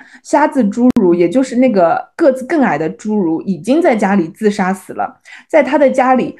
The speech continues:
发现了木头做的家具和满地的木屑，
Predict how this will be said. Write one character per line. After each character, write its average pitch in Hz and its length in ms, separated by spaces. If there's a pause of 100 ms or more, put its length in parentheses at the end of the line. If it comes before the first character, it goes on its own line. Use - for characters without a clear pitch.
(260)
发 285 180
现 294 220
了 233 80
木 294 200
头 220 200
做 233 180
的 190 100
家 220 300
具 220 220
和 214 180
满 208 300
地 254 160
的 208 80
木 240 240
屑， - 440